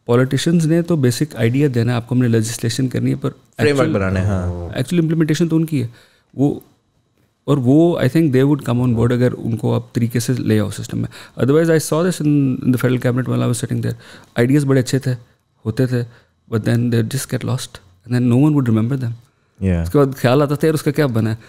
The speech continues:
Speaker 1: वो फिर कई दफ़ा किसी को आ जाता था, दोबारा मीटिंग हो जाती थी, and then महीना गुजर जाता था। तो वो इम्प्लीमेंटेशन वाली साइड पे बड़ा इंपॉर्टेंट है जी, ब्यूरोक्रेसी को इन करना।
Speaker 2: और अगर आप ब्यूरो-, ब्यूरोक्रेसी की बात करें, I remember I had a, uh, you know, I was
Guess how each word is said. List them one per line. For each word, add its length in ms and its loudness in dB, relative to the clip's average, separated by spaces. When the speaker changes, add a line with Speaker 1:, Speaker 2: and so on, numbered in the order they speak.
Speaker 1:
वो 60 -14
फिर 160 -4
कई 100 2
दफ़ा 200 2
किसी 280 0
को 100 0
आ 80 2
जाता 240 2
था, 100 2
दोबारा 320 2
मीटिंग 260 4
हो 80 4
जाती 200 2
थी, 40 -2
and 140 4
then 140 4
महीना 180 4
गुजर 200 4
जाता 260 0
था। 160 -6
तो 60 -4
वो 360 2
इम्प्लीमेंटेशन 680 4
वाली 140 4
साइड 220 2
पे 60 0
बड़ा 180 2
इंपॉर्टेंट 340 -2
है 80 -4
जी, 60 -8
ब्यूरोक्रेसी 680 -4
को 80 0
इन 80 -2
करना। 300 -10
Speaker 2:
और 60 4
अगर 160 2
आप 100 2
ब्यूरो-, 200 2
ब्यूरोक्रेसी 400 0
की 80 0
बात 220 0
करें, 240 2
I 80 2
remember 220 2
I 120 2
had 140 2
a, 480 0
uh, 260 -6
you 80 -2
know, 180 0
I 60 -2
was 360 -8